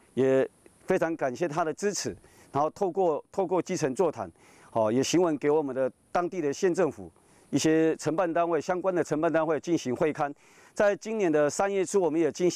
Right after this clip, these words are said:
进行会勘了。啊，会勘之后，后续我也希望我们的地方政府，哦，不管是我们的县政府的观光处，还是建设处相关单位，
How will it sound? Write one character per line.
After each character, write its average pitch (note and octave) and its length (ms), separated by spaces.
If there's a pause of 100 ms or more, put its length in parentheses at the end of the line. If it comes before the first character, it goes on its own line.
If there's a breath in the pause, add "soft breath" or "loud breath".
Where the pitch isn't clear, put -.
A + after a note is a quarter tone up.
(140)
进 F#3 160
行 B2+ 160
会 E3 180
勘 C#3+ 220
了。 A#2 120 (340 soft breath)
啊， G3+ 100
会 A3 180
勘 A3+ 160
之 G#3+ 160
后， A3 320
后 A3 240
续 F#3 320
我 F3 120
也 E3 100
希 - 140
望 F#3 120
我 D#3 60
们 C3+ 80
的 C3+ 80
地 F#3 160
方 E3+ 180
政 E3 180
府， G2 200 (300 soft breath)
哦， B2 100
不 F#3 100
管 D#3 160
是 F#3+ 140
我 D#3 100
们 B2+ 80
的 C3+ 140
县 F3+ 180
政 E3+ 200
府 B2+ 80
的 B2 100
观 E3 180
光 F#3 160
处， E3+ 240 (300 soft breath)
还 C3 100
是 F3 280
建 F#3 200
设 G3 160
处 D#3+ 240
相 F3+ 220
关 F#3+ 180
单 F#3+ 160
位， F#3 180